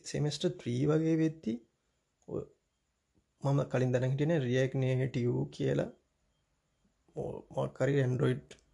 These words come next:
application development framework මේ JavaScript. ඉතින් ඕක ගැන පොඩ්ඩක් බැලුවා මුලින්ම. හැබැයි ඕක මං ටික කාලයක් ඉගෙන ගත්තා.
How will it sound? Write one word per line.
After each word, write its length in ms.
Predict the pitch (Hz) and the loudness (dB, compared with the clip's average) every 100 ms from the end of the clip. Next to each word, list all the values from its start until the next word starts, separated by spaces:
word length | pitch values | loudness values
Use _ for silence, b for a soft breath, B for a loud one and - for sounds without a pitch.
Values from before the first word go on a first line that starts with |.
| _ _ _ _ - | _ _ _ _ -14
application 440 | - 127 123 143 | -8 -4 0 2
development 420 | 131 123 120 139 | 4 2 0 2
framework 360 | 156 131 120 - - - - - - | 4 2 0 -6 -16 -20 -20 -18 -14
මේ 300 | - 127 139 - - - - 139 | -10 -8 -8 -10 -12 -18 -14 0
JavaScript. 600 | 135 123 - - - - - - - | 2 2 -2 -6 -10 -12 -16 -18 -8
ඉතින් 280 | 139 147 160 | -4 0 0
ඕක 280 | 127 123 120 | 2 0 -2
ගැන 220 | 139 147 | -2 0
පොඩ්ඩක් 380 | 139 135 131 165 - - - - - - - - - - | 0 0 0 -2 -6 -20 -20 -20 -20 -20 -20 -20 -16 -6
බැලුවා 420 | 143 131 131 120 | 2 4 4 0
මුලින්ම. 380 | 123 127 131 135 185 - | -2 -8 -8 -4 -6 -6
හැබැයි 420 | - 170 147 196 175 | -14 -6 -4 -2 -2
ඕක 160 | 139 | 0
මං 200 | 147 139 156 - _ _ _ _ _ | -2 -2 -6 -18 _ _ _ _ _
ටික 260 | - 131 | -4 0
කාලයක් 320 | 156 160 165 143 | 4 4 2 2
ඉගෙන 240 | 127 143 | 2 2
ගත්තා. 420 | 147 - - - | 0 -6 -4 -4